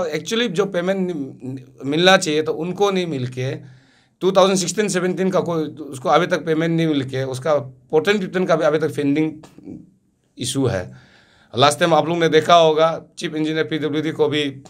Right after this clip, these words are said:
सील किया गया था। ये भी एक बहुत शर्मनाक का बात है और अभी भी ऐसा पोजीशन में चल रहा है। ये इसलिए क्यों हो रहा है? ताकि जो पेमेंट मिलना चाहिए उनको नहीं मिलता है, उसको नॉन प्लान में आके अपना, अपना, ओ,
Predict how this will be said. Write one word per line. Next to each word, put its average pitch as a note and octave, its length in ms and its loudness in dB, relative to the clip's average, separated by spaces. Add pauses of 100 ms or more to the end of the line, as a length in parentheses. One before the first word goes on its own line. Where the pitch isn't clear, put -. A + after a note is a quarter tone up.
(100)
सील E3 320 0
किया D3 180 6
गया C3+ 220 2
था। B2 180 -2 (720)
ये D3 160 6
भी F#3 120 6
एक C#3+ 140 2
बहुत E3+ 160 -2
शर्मनाक E3+ 400 2
का F3 100 2
बात D3 280 2
है B2+ 120 2 (800)
और C3 120 -2
अभी D#3+ 280 4
भी A3+ 120 4
ऐसा F#3 220 4
पोजीशन C#3+ 420 -4
में D3 140 0
चल A2 120 -10
रहा G2 180 -16
है। F#2+ 120 -14
ये G3 160 6
इसलिए A#3 360 0
क्यों A#3+ 240 -2
हो C3+ 140 0
रहा F#2+ 100 -6
है? F2 120 -16 (640)
ताकि G3 280 4
जो A#3 180 2
पेमेंट B3+ 500 4
मिलना A#3 300 4
चाहिए G#3+ 220 2
उनको G3 360 0
नहीं G#3+ 160 -2
मिलता F3+ 300 -2
है, F3 260 2
उसको F#3 460 -2 (160)
नॉन G#3 280 2
प्लान F#3+ 240 6
में F#3+ 140 2
आके D#3 180 0
अपना, E3+ 320 0
अपना, D#3+ 480 2 (500)
ओ, B2 300 0